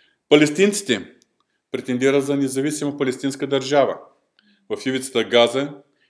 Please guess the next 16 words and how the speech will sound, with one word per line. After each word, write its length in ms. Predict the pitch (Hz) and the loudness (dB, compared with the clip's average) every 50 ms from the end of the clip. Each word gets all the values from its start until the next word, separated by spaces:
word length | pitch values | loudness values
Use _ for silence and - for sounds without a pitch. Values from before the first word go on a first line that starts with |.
| _ - | _ -8
и 60 | 127 | -8
така 200 | 123 - 143 135 | -4 0 2 2
наречените 360 | 131 131 123 - 143 131 - | 2 2 0 -2 -6 -6 -6
окупирани 480 | 135 - - - - 139 139 135 127 - | -8 -8 -8 -6 -2 0 0 2 0 0
територии 540 | - 120 113 110 107 - 120 120 120 135 131 | -2 -2 -2 -2 -2 0 0 2 2 2 0
на 140 | 131 117 101 | -2 -2 0
западния 520 | 113 120 120 117 123 117 113 104 98 87 | 0 0 0 0 -2 -4 -4 -6 -8 -6
бряг 280 | - 110 110 113 - - | -4 -4 -6 -4 -4 -6
на 120 | 117 113 | -6 -6
река 260 | 113 - - - 113 | -6 -6 -6 -6 -4
Йордан. 440 | 117 120 117 117 - - 110 95 78 - _ _ _ _ _ _ _ - _ _ _ _ _ _ _ _ _ _ _ _ _ _ _ _ _ _ _ | -4 -4 -6 -6 -4 -4 -4 -4 -6 -14 _ _ _ _ _ _ _ -20 _ _ _ _ _ _ _ _ _ _ _ _ _ _ _ _ _ _ _
Най-големият 540 | 117 135 165 180 185 185 190 190 196 190 185 | 2 2 4 6 6 6 6 4 4 0 0
спор 500 | - - 170 165 165 170 - - - - - | -2 0 2 2 2 2 -2 -10 -18 -14 -8
е 80 | 127 135 | -6 -4
за 140 | 131 139 | 0 2
Йерусалим. 640 | 135 135 135 131 123 104 - - 92 80 76 69 | 2 4 4 2 2 0 -4 -6 -8 -10 -10 -14